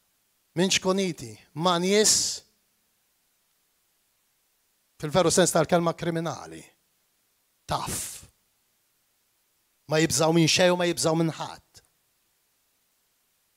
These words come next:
Il-missieri tgħix kemm kont nagħtih inkwiet, għax kont niġġieled u kien jispiċċa jmorru l-pulizija l-ħanut.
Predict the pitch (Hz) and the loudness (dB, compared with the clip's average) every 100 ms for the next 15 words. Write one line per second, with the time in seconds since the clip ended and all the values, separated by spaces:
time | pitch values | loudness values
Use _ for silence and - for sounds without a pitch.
0 | _ _ _ _ - 180 180 - 220 208 | _ _ _ _ -2 2 4 4 4 4
1 | 202 - 202 185 196 180 175 180 185 170 | 4 4 0 0 0 0 -4 -2 -2 2
2 | 180 113 - - _ _ _ _ - 143 | 0 0 -8 -20 _ _ _ _ -8 -4
3 | - 190 165 170 131 185 202 196 202 - | 2 2 4 0 2 4 4 4 0 -4
4 | - - 180 175 165 - 190 190 180 170 | -12 -2 0 2 0 0 -2 0 2 4
5 | 175 175 175 175 175 160 170 165 165 170 | 4 6 4 4 2 2 0 0 -2 -4
6 | 170 113 - | -6 -8 -14